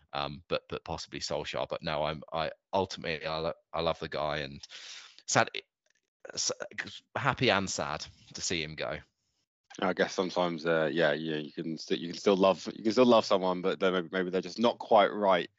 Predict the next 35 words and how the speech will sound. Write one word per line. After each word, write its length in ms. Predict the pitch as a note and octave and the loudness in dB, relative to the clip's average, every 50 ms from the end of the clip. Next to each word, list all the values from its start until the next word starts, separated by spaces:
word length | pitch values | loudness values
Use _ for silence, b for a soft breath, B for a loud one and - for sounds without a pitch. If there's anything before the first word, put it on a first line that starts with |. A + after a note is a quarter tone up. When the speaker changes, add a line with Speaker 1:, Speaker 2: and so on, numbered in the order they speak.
| b b b b b | b b b b b
Speaker 2:
for 140 | _ - F#2 | _ -8 -4
you. 260 | F2+ F2+ F2 E2 E2 | -2 0 0 2 0
And 80 | E2 E2 | 0 -2
I 20 | |
think 160 | D#2+ F2+ E2+ D#2 | -6 -8 -8 -6
that 100 | D2 A#1+ | -4 -4
was 100 | D#2+ - | -4 -6
definitely 320 | F#2 F2 - - - - | -8 -10 -10 -12 -16 -16
the 120 | - - | -12 -6
case 240 | - E2+ D#2+ - - | -4 -4 -4 -4 -6
with 100 | - D#2+ | -14 -10
Solskjaer. 540 | - - F2+ E2+ D#2+ - - E2 E2 E2+ F2 | -4 -2 0 0 -2 -2 -4 0 2 2 2
And 80 | F2 G2+ | 4 6
yeah, 160 | G#2 G2+ F#2+ | 6 6 6
just 180 | - - - | 4 2 -4
another 300 | G2+ F2 G2+ G2+ F#2+ G2 | -4 0 2 2 2 4
one 200 | F#2+ F#2 F2+ F2+ | 4 4 2 2
in, 200 | F2+ F2 F2+ F#2 | 2 -2 -4 -6
in 140 | - F2 F#2 | -6 -6 -4
the 80 | F2+ F#2 | -2 -2
long 200 | F#2 F#2 F2+ F2+ | 0 0 0 0
line 320 | F2+ F#2 F#2+ F#2+ F#2 F2+ | 2 4 4 4 2 0
of 160 | F2 F2 E2 - B B B B B B B B - | -2 -6 -8 -10 B B B B B B B B 0
managerial 480 | B2+ B2+ C3 C3 A#2 C3 C#3 C#3 C3 A#2 | 4 4 6 6 4 4 2 2 2 2
changes 380 | - C#3+ C#3 D3+ D3+ B2 F#2 | 4 4 6 6 4 2 0
in, 160 | F#2+ F#2+ G2+ | 0 -2 -2
in, 160 | G2+ F2+ G2+ E2 | -2 -4 -4 -6
in 100 | D#2+ G2+ | -6 -6
the 60 | F#2 | -4
Premier 280 | - - A2+ A2 G2+ | -2 0 0 0 2
League. 240 | F2+ E2+ E2 D#2+ D#2+ | 0 0 -2 -2 -4
And 100 | F2 E2 | -6 -8
I 20 | D#2+ | -8
think 240 | E2+ F2+ F2+ E2+ | -10 -10 -10 -10
obviously, 420 | F#2+ F#2 - - - F2 F2 E2+ | -12 -14 -14 -12 -8 -6 -6 -6